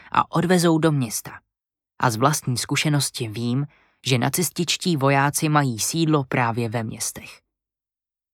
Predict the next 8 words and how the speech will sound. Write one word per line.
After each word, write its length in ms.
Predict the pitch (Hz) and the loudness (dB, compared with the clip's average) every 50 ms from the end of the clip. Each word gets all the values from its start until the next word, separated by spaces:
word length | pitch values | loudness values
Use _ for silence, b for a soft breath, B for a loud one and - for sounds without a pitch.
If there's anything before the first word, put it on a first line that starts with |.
| _ _ _ _ _ _ _ _ _ | _ _ _ _ _ _ _ _ _
Vlastně, 760 | - 180 180 - - - - 170 165 160 160 156 151 147 139 - _ _ _ _ _ _ _ _ _ _ _ _ _ 127 | 2 2 2 2 0 -2 0 2 2 2 2 2 0 -2 -4 -8 _ _ _ _ _ _ _ _ _ _ _ _ _ -6
nadhodím, 580 | 123 120 110 113 113 110 107 117 117 113 107 104 _ _ _ _ _ _ _ _ _ _ _ _ _ _ _ _ _ - | -4 -4 -4 -6 -6 -6 -6 -6 -6 -6 -8 -10 _ _ _ _ _ _ _ _ _ _ _ _ _ _ _ _ _ 0
mohli 200 | 139 156 175 202 | 2 4 4 4
bychom 260 | 190 202 - 208 202 | 4 2 2 2 2
si 120 | 180 - 185 | 2 2 0
dát 260 | 180 165 160 156 - | 0 0 0 0 0
jeden 240 | 170 160 165 160 151 | 0 2 2 0 0
tuřín? 480 | - 135 120 117 139 185 196 208 233 | -2 -2 -2 -2 0 0 0 0 -2